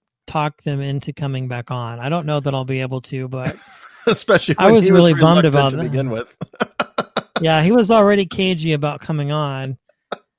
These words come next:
Speaker 1: and I
Speaker 2: Oh.
Speaker 1: convinced him to come on, and then,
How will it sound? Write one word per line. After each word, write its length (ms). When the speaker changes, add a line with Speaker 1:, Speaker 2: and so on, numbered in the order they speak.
Speaker 1:
and 880
I 180
Speaker 2:
Oh. 120
Speaker 1:
convinced 460
him 140
to 60
come 220
on, 460
and 240
then, 480